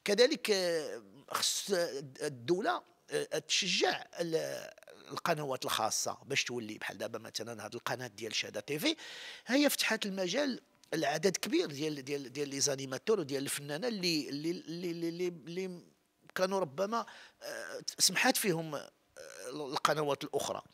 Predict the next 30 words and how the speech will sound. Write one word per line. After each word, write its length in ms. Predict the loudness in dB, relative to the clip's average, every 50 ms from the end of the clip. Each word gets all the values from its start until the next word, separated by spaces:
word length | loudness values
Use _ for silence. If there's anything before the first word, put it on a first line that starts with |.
| _ 6
او 160 | 6 6 8
لا 80 | 6 4
لانهم 680 | 4 2 0 -2 -4 -2 -2 -2 -2 -2 -4 -6 -6
اصبحوا 460 | -4 -2 -2 -2 -2 -2 0 2 4
نجوم 460 | 4 6 6 8 8 8 6 6 2 -8 -8
فولاو 380 | -4 -2 -2 0 0 0 0 0
كيديرونجيو. 760 | 0 0 2 6 8 8 8 8 8 8 6 6 6 4 0 -10 -18 -18 -8 -4
لانك 280 | -4 -4 -4 -4 -8
ملي 140 | -8 -8 -6
كتولي 380 | -6 -6 -6 -6 -4 -4 -2 0
نجم 260 | 0 0 -2 -2 -6
وكتولي 400 | -8 -8 -8 -6 -6 -6 -6 -6
معروف 380 | -2 2 4 4 4 4 2 -4 -12 -18 -18 -18 -20 -20 -10 -6
كتولي 360 | -6 -4 -4 -2 -2 -2 2
كديرونجي، 640 | 4 4 4 4 4 4 4 4 4 2 2 0 0
كتولي 360 | 0 -2 -6 -6 -6 -6 -4
كت-، 240 | -4 -4 -6 -6 0
تزعج. 560 | 4 8 8 8 8 8 8 6 4 2 -2 -8 _ -18 -20 -20 -20 -20 -20 _ _ -2
فملي 300 | 0 0 0 0 -2 -4
كتولي 360 | -2 -2 -2 -2 -2 -2 0
تزعج 500 | 2 2 4 4 4 4 4 4 4 2 0 -4 -4
تتخلعهم، 720 | 4 6 6 8 8 6 6 6 4 4 2 0 0 -2
ملي 120 | -6 -4
كتخلع 400 | -4 -2 -2 -2 0 0 0 0
هذاك 320 | 0 0 0 0 0 -2
المسؤول 360 | -2 0 0 0 2 2 2 2
اللي 100 | 2 0
كيجي 380 | 0 0 0 2 2 0 0
كيلقى 380 | 0 -2 -2 -2 -2 -2 -4 -4
راسو 220 | -2 -2 -2 -4